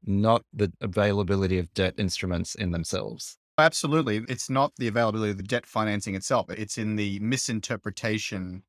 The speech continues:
Speaker 2: and the skewed behavior of founders who are already just very confused about this whole ecosystem and this whole game and best practices. And my fear is that they are taking away the wrong lessons. But if we can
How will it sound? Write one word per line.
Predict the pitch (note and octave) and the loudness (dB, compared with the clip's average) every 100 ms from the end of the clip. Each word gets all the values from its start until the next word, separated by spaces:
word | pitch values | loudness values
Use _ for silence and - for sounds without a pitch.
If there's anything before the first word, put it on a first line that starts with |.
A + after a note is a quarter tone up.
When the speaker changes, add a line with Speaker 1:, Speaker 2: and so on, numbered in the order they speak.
| - | -6
Speaker 2:
and | A2 G#2+ G2+ | 0 0 0
the | G2+ G2 F#2+ | 0 2 2
skewed | - - - A#2+ A2 | 0 -4 -2 0 0
behavior | F#2+ G2 G#2+ G2+ G2 G2 | -2 -2 0 -2 -2 -2
of | F#2 F2+ | -4 -6
founders | - G#2 G2+ F#2+ F#2+ - | -4 -2 -2 -4 -6 -8
who | A2+ G#2 | -6 -2
are | G#2 G#2+ | 0 0
already | G#2+ A#2 A2+ G#2+ G2+ _ _ _ | 0 -2 0 -2 -4 _ _ _
just | - B2 - | -14 -14 -14
very | A2 G#2+ A#2 A#2+ A2+ G#2 | -16 -2 2 4 2 0
confused | - G2 - G#2 G2+ E2+ F2 | -2 -6 -4 -4 -2 -4 -6
about | F2+ F2 | -4 -4
this | - F2+ | -6 -10
whole | - F#2+ F2+ F2+ - _ - | -4 -4 -4 -10 -16 _ -8
ecosystem | A#2 A#2+ G#2 A2+ - G2+ | -2 -2 -2 -4 -6 -4
and | F#2+ | -2
this | F#2+ | -4
whole | - G2 | -4 -6
game | G2 G#2 G2+ G2 F#2+ | -4 -4 -2 -2 -4
and | F2+ F#2 | -4 -4
best | G2 F#2+ | -4 -4
practices. | - G2 - A2 G2+ F#2+ | -2 -2 -2 -6 -4 -4
And | F#2+ B2+ | -8 -6
my | D3+ B2 | 0 2
fear | A2 - D3+ C#3 C3 | 0 -2 4 6 6
is | A#2+ A2+ | 2 0
that | - A2 | -4 -2
they | A#2 A2 G#2+ G#2+ G#2 - | 0 2 2 2 0 -2
are | A2+ | -4
taking | G#2+ B2+ A2+ A2+ | -2 -2 -4 -2
away | G#2 G#2 | 0 2
the | G2 | 0
wrong | G2+ F#2+ | 0 0
lessons. | F#2 F#2+ - - G2 - | 0 -4 -4 -10 -12 -12
But | B2 A2+ | -2 0
if | A2+ - | 0 0
we | C3 | -2
can | B2 B2+ A2+ A2 G#2 | 0 -2 0 0 -2